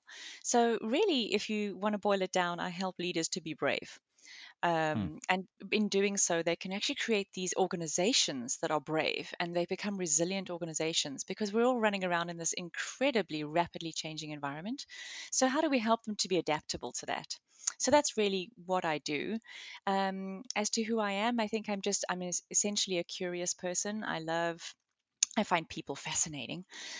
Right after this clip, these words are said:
Speaker 1: Um, I love learning from them. I love observing them. I love helping them to get those aha moments.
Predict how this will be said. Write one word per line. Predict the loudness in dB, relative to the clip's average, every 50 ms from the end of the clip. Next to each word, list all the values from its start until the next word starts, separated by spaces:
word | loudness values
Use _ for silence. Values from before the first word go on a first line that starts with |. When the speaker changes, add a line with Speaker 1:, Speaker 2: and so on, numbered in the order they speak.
| -10 -10 -10 -2 2
Speaker 1:
Um, | 4 4 6 4 2 2 -2 -6 -4 -2
I | -2 0
love | 0 0 2 2 2 4 2 2 0 -2 -6 -12 -10 -8
learning | -6 0 2 4 4 4 2 0 -2
from | -4 -6 -6 -4 -2
them. | -2 -2 -2 -4 -4
I | -4 -4 0
love | 2 2 2 2 2
observing | 0 0 2 2 2 4 4 2 0 0
them. | -2 -2 -2 -2
I | -2 0
love | 2 2 2 2 0 -6 -12 -12
helping | -10 -6 -2 -2 -2 0 -2 -2 -4
them | -2 -4
to | -4 -2
get | -2 -2 0
those | 0 -2 -2 0 2
aha | 2 2 2 2 0 0 -2 0
moments. | -2 -4 -4 -4 -4 -4 -2 0 -2